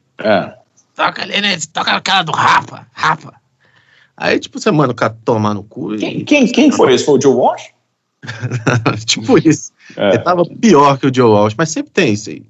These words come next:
Speaker 2: Isso aí é normal, assim. Mas é bêbado. Bêbado é inconveniente. Ele não, não é contra a sua pessoa. É porque ele, tipo, ele é, tá no estado ali, sacou? Então,
Speaker 1: É.
Speaker 2: nunca tive, nunca tive assim, não, cara. Até porque eu sou brigão, né? Tipo, de acordo com,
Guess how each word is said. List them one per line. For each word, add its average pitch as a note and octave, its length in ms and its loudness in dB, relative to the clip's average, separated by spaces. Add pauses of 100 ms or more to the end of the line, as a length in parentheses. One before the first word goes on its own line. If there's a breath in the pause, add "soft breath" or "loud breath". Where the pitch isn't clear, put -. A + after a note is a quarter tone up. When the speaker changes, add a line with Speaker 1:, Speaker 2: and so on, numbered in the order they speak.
(140)
Speaker 2:
Isso - 120 -8
aí B2 60 -2
é D3 80 0
normal, G#2 480 0
assim. F#2+ 160 -12
Mas A2+ 120 -4
é - 20 0
bêbado. C3 400 2
Bêbado C#3+ 360 0
é F#3 380 2
inconveniente. C3 960 -2 (560 soft breath)
Ele G#2 200 0
não, B2+ 220 2
não A2 360 0
é B2+ 60 0
contra C3+ 300 0
a - 20 -2
sua A2+ 200 -2
pessoa. G2+ 580 -2
É F#2+ 40 -14
porque - 180 -6
ele, D#3 320 -4 (140)
tipo, - 280 -14
ele A#2+ 140 4
é, A#2 100 6 (260)
tá C3 140 0
no C#3+ 80 -2
estado A2+ 520 0
ali, F2 160 -14
sacou? - 400 -18 (1000 soft breath)
Então, A3+ 220 -6
Speaker 1:
É. - 20 -6
Speaker 2:
nunca - 260 -8
tive, - 260 -6
nunca G#3 260 2
tive A#3 260 0
assim, B3+ 240 -2
não, D3+ 160 2
cara. A2+ 140 -4
Até C3+ 100 -2
porque - 100 -2
eu F3+ 60 2
sou G#3+ 140 2
brigão, C#3+ 380 4
né? C#3 140 2
Tipo, - 240 -12
de A2 100 -4
acordo G#2+ 360 -4
com, F#2 340 -8